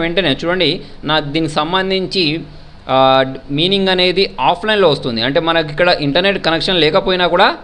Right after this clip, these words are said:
ఇలా వచ్చేసింది అన్నట్టు. So ఫ్రెండ్స్, మీరు కూడా ఈ యాప్ని డౌన్లోడ్ చేసుకోవాలి అంటే నేను డిస్క్రిప్షన్లో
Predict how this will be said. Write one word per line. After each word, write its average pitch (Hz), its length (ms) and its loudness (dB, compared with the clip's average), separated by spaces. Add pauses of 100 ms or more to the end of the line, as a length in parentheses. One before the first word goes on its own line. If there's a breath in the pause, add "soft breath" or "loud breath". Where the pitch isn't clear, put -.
(140)
ఇలా 147 180 4
వచ్చేసింది 123 420 -4
అన్నట్టు. 101 260 -12 (480)
So 160 180 -2
ఫ్రెండ్స్, 208 380 0
మీరు 180 220 2
కూడా 202 180 6
ఈ 175 40 -6 (140)
యాప్ని 156 380 -2
డౌన్లోడ్ 165 300 2
చేసుకోవాలి 160 500 2
అంటే 156 220 -2
నేను 147 160 0
డిస్క్రిప్షన్లో 165 500 0